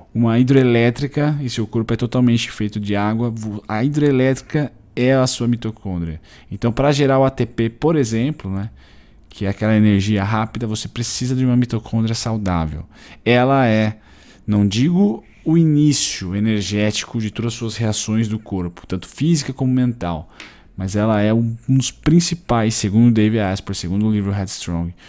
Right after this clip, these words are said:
uma das principais, ah, causadoras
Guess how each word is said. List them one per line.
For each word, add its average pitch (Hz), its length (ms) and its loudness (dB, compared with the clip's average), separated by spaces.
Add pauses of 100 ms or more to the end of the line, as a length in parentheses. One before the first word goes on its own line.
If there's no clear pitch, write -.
(260)
uma 98 140 -4
das 95 140 -6
principais, - 1120 -2 (760)
ah, 98 580 0
causadoras 104 1080 -2